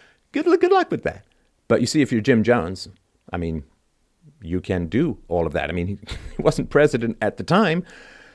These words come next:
but, uh, you know, if, if things hadn't gone sour,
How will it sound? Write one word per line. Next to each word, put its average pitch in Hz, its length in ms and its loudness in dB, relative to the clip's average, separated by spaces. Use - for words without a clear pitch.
but, 104 320 0
uh, 98 380 6
you 90 100 -10
know, 98 160 -8
if, 92 220 -10
if 101 140 -2
things 120 260 0
hadn't 120 260 -2
gone 107 220 -2
sour, 113 500 -8